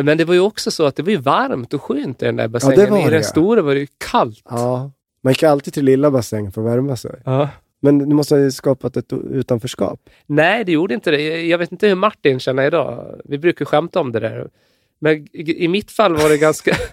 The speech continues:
Speaker 1: <laughs> i mitt, i mitt fall var det ganska
Speaker 2: Hade
Speaker 1: lugnt.
Speaker 2: du lånade badbyxor också? <laughs> Den där lånelådan?
Speaker 1: Nej, nej. Eh, men jag hade en sån där, du vet de här, de var gula,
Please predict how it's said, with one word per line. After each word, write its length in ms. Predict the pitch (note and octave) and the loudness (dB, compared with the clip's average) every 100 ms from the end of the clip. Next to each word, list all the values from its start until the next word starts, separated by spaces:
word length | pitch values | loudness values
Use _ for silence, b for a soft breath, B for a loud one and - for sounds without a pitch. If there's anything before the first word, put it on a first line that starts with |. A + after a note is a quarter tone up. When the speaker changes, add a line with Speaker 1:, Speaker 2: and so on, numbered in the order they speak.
| - | -16
Speaker 1:
<laughs> 240 | - - | -16 -6
i 120 | D3+ | -2
mitt, 220 | F3+ G#3 - B4+ A#4 - B B B F#3 | 0 0 0 -2 -4 -8 B B B -4
i 60 | |
mitt 220 | E3 G#3+ | -2 0
fall 200 | - G#3 | 2 4
var 120 | E3+ D#3 | 4 4
det 80 | |
ganska 380 | D3+ D#3 D3+ E3+ | 4 2 2 2
Speaker 2:
Hade 120 | E3+ | 6
Speaker 1:
lugnt. 100 | G3+ | 6
Speaker 2:
du 100 | E3+ | 6
lånade 520 | D#3+ E3 E3+ F3+ D3 B2+ | 6 4 4 4 2 4
badbyxor 600 | D3 D3 C#3+ - - D#3+ | 4 4 2 0 2 2
också? 360 | - - C3+ - | 2 0 0 2
<laughs> 40 | |
Den 120 | D#3+ C3 | 2 4
där 100 | B2 | 4
lånelådan? 500 | C3 C3+ C#3+ D3+ C#3 | 4 4 4 4 4
Speaker 1:
Nej, 380 | B2 G3 G#3+ | 2 2 2
nej. 160 | D#3 C#3+ b b - | 0 -2 b b -10
Eh, 320 | - - D3 | -6 -6 2
men 100 | F3 | 2
jag 80 | F#3 | 4
hade 260 | G#3 A3 | 2 0
en 80 | B3 | 0
sån 140 | - D#3+ | 0 -2
där, 60 | |
du 80 | E3+ | -2
vet 180 | B3+ B3+ | -4 -2
de 100 | E3+ | 0
här, 300 | C#3+ C3+ - | 0 -2 -4
de 160 | D#3+ E3 | -2 0
var 100 | E3+ | 0
gula, 480 | D3 F3 F#3+ F#3+ | 2 4 6 4